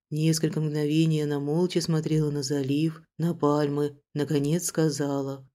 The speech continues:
«Мы никогда не будем счастливее, чем были на этом островке, Сигриф». «Только бы нам никогда не быть несчастнее, дорогая», ответил он. Весь рейс держался хороший ветер,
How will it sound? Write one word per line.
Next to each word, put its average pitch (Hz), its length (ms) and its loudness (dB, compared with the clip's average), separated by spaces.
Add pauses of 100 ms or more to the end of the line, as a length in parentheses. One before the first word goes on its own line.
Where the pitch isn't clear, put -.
(380)
«Мы 208 120 6
никогда 214 440 6
не 214 100 6
будем 208 280 4
счастливее, 190 960 0
чем 170 240 -2
были 208 220 6
на 220 140 6
этом 220 220 4
островке, 220 680 0
Сигриф». 180 720 -2 (520)
«Только 160 360 0
бы 151 140 0
нам 151 160 0
никогда 151 400 2
не 156 120 0
быть 156 180 0
несчастнее, 160 840 0
дорогая», 147 800 -4 (340)
ответил 135 680 -4
он. 135 360 -6 (640)
Весь 151 320 2
рейс 170 220 4
держался 151 480 0
хороший 151 480 0
ветер, 160 640 0